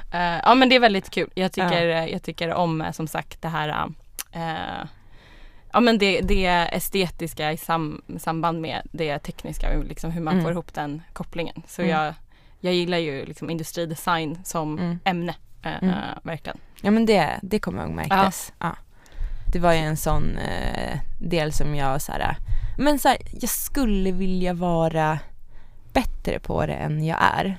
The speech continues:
Speaker 2: Men en av de grejer jag kanske så här, så, om man bara prioriterar det man är bra på, så ser
Speaker 1: Mm.
Speaker 2: man alltid ut att vara bra på saker. <laughs> Det där är en sån sak som jag så här medvetet bara, "Ah,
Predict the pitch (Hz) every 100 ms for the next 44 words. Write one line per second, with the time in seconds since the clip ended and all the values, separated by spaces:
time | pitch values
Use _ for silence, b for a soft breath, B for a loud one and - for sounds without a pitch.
0 | - - 180 170 160 160 151 151 139 -
1 | - 151 - 156 - - - - b b
2 | b b b b b b - - 151 -
3 | - - - - 214 220 214 233 254 -
4 | 233 202 - 202 156 156 151 160 370 190
5 | - - 156 175 170 156 156 165 - 170
6 | 370 - - - - - 190 - - -
7 | 605 - 330 240 262 285 220 196 - 202
8 | 247 233 208 185 208 185 196 214 175 190
9 | 208 202 - -